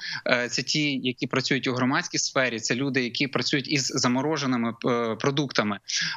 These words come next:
Е, і вони, звісно, найбільше ризикують захворіти коронавірусом, е, їх вакцинують у першу чергу. Е, в різних, е, містах Китаю, в різних регіонах,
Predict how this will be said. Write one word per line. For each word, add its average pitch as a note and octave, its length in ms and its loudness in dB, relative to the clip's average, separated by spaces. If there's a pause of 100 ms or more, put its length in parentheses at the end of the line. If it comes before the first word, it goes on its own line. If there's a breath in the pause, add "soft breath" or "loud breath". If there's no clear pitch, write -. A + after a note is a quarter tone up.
Е, A#2 340 2
і D#3 120 0
вони, D3 380 0
звісно, C3+ 400 0
найбільше B2 400 0
ризикують B2 360 0
захворіти B2+ 400 0
коронавірусом, E3 720 0 (280 loud breath)
е, A#2 240 2
їх A2+ 380 -2
вакцинують C3 440 -2
у A#2 60 -2
першу C3 280 0
чергу. G#2+ 460 0 (320 loud breath)
Е, B2+ 60 4
в B2 260 0
різних, E3+ 540 0 (120)
е, C3+ 220 2
містах F3+ 400 0
Китаю, C3+ 240 0
в B2 40 -4
різних C#3+ 260 -2
регіонах, D3 600 0